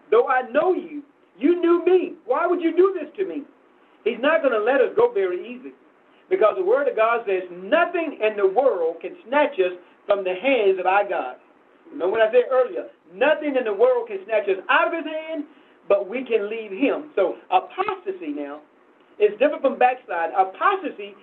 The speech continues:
is when one has known the way of God, one has walked with God, believed in God, and walk away. Now,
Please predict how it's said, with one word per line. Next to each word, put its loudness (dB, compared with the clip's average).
is 0
when 0
one 2
has 2
known 2
the 0
way 6
of 2
God, -8
one 0
has 0
walked 4
with -2
God, -4
believed 2
in -8
God, -8
and 4
walk 4
away. 0
Now, -2